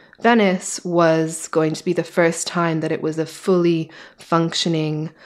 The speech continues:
large-scale fountain of actual water. So the, the structure itself, just to give you a picture, is, um, seventy-eight bronze funnels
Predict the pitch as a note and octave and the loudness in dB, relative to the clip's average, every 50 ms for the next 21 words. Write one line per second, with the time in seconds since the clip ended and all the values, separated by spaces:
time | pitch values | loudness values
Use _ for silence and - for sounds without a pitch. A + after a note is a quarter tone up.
0 | - - - - E3 E3 D#3 D#3+ D3+ D3+ D#3 D#3 - - - - E3+ E3 D#3+ D#3 | -20 -18 -12 -4 -2 0 2 2 2 0 -2 -4 -6 -8 -4 0 0 0 2 0
1 | D#3 D#3 D3+ D3 D3+ D#3+ - - - - - _ _ - - - E3+ E3 D3+ D3+ | 0 0 -2 -2 -4 -6 -10 -14 -20 -20 -20 _ _ -20 -6 -2 0 0 0 0
2 | D3+ - - C#3 A#2 - C#3 E3 - - _ _ - F3+ D#3 - - D#3+ D#3+ - | -4 -4 -6 -6 -6 -6 -6 -8 -10 -14 _ _ -6 -6 -6 -4 -2 -2 -2 -2
3 | - - - - E3+ D3+ D3+ C#3+ D#3 D3+ D3+ - - - D3+ D#3+ F3+ - - F3+ | -4 -6 -4 -4 -4 -4 -4 -4 -6 -6 -6 -6 -8 -8 -8 -8 -8 -2 0 2
4 | F3 E3+ E3 E3 E3 D#3+ D#3+ - - E3 D#3+ - - G3+ F3 - - - F3+ E3+ | 2 2 2 2 2 0 0 0 0 0 0 0 0 0 0 0 0 0 0 0
5 | - - - F#3 E3+ E3 - - E3 - - - - E3+ D#3+ E3 D#3+ D#3 D#3 - | 0 2 2 2 2 2 0 -4 -6 -6 -6 -4 -4 -4 -2 -2 -4 -6 -6 -6
6 | - F3+ - - - E3+ D#3 D3+ D#3 D#3 - - - - - - _ - F3 E3 | -8 -8 -6 -4 -4 -2 -2 -2 -4 -6 -10 -16 -18 -18 -18 -16 _ -4 -2 0
7 | D#3+ D#3 D#3 D#3 D#3 - - - - D#3+ D#3 D3+ D3+ D#3 D3+ - - - F#3 F3 | 0 0 -2 -4 -6 -10 -10 -6 -6 -4 -4 -4 -4 -6 -6 -4 0 2 2 4
8 | F3+ F3+ F#3 - - C3 - D#3+ D#3+ D#3+ D#3+ - - - - E3+ E3+ E3 D#3+ D#3 | 4 2 0 0 -4 -8 -6 -4 -4 -4 -4 -6 -8 -8 -4 0 0 2 2 0
9 | E3 E3 D#3 - - - - - D3+ D#3+ D#3+ E3 F#3+ A3 B3 B3 - - - | -2 -4 -4 -8 -12 -6 -2 -2 0 0 0 0 0 0 0 -2 -6 -10 -12